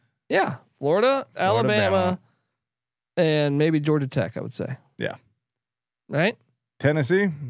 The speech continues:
Speaker 2: fine.
Speaker 1: Yeah. Anywhere in the fu-, if he went to Ohio State,
Speaker 2: Yeah.
Speaker 1: I wouldn't even be giving him a hard time.
Speaker 2: Yeah. Anywhere that's not
Speaker 1: Yeah.
Speaker 2: directly in your team's way and all your brother's way of winning the S E C
Speaker 1: You
Speaker 2: champ-
Speaker 1: just beat them in the national cha-, it's not like they didn't play you.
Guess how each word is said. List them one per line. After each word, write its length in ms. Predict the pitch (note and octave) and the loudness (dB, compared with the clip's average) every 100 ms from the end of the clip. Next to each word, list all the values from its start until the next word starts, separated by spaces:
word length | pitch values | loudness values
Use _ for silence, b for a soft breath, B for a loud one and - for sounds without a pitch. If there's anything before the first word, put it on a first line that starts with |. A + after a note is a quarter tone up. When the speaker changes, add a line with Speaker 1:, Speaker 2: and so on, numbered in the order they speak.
| - | -6
Speaker 2:
fine. 360 | C3 C#3+ F3 D#3+ - | 0 2 0 -2 0
Speaker 1:
Yeah. 280 | G3+ B3 B2 _ _ _ _ - | 0 2 -2 _ _ _ _ 0
Anywhere 720 | D#4+ G#4+ G#4 G4 F#4 F4 E4 | 2 4 4 4 4 4 4
in 100 | D#4+ | 2
the 80 | D#4 | 0
fu-, 240 | B3+ D#4+ D4 | 2 2 2
if 80 | C4+ | 2
he 80 | F4 | 4
went 180 | F#4+ E4 | 2 2
to 60 | D#4 | 4
Ohio 440 | C4+ B3 D4+ C#4 | 4 4 4 2
State, 220 | - C#4+ | 2 4
Speaker 2:
Yeah. 60 | C4 | 4
Speaker 1:
I 20 | |
wouldn't 220 | B3 B3 | 2 2
even 80 | B3 | 2
be 80 | A#3+ | 2
giving 200 | A#3 A#3 | 2 2
him 80 | G#3+ | 2
a 100 | G3+ | 2
hard 200 | G3 E3+ | 2 2
time. 200 | G3 D#3 | 0 0
Speaker 2:
Yeah. 160 | G2 - | -4 -2
Anywhere 440 | D3 G#3+ G#3+ G#3 | 2 4 2 2
that's 220 | F3 A#2+ | 2 0
not 220 | B2+ D3 A3 | 2 2 4
Speaker 1:
Yeah. 180 | E3 - A2+ | 2 -2 -2
Speaker 2:
directly 720 | C3+ C3+ D#3 - D#3+ C#3+ - | 2 2 2 2 0 0 0
in 200 | C#3 C3 | 0 2
your 200 | C3 D#3 | 2 0
team's 440 | - E3 D#3+ A#2+ | 0 0 0 0
way 400 | A#2+ C3 A#2 A2+ | 2 2 2 0
and 140 | A2 A#2+ | 0 2
all 200 | C3+ D#3+ | 2 2
your 100 | D#3+ | 2
brother's 440 | B2+ D#3 D3+ A#2 | 2 2 2 0
way 260 | C3 B2+ A#2+ | 2 2 2
of 160 | A#2+ A#2+ | 2 2
winning 320 | C#3 D3 C#3 | 2 2 2
the 120 | C3+ | 2
S 160 | C3 C#3+ | 0 -2
E 80 | B2 | -2
C 120 | C3+ | 2
Speaker 1:
You 140 | B3 | 4
Speaker 2:
champ- 100 | E4+ | 4
Speaker 1:
just 300 | F#4 F#4 A3+ | 2 2 2
beat 300 | A3 F4 G#4+ | 2 4 2
them 180 | F4+ D#4 | 0 2
in 60 | D4+ | 2
the 60 | D4 | 2
national 380 | D#4 E4 E4 C#4+ | 2 2 0 0
cha-, 100 | D#4 | 2
it's 200 | D#4 B3+ | 2 2
not 160 | F4+ F#4 | 0 2
like 140 | E4+ | 2
they 100 | D4+ | 2
didn't 220 | D#4 D4+ A3+ | 2 2 4
play 240 | C4 G4 | 4 4
you. 260 | F#4+ D3 | 2 0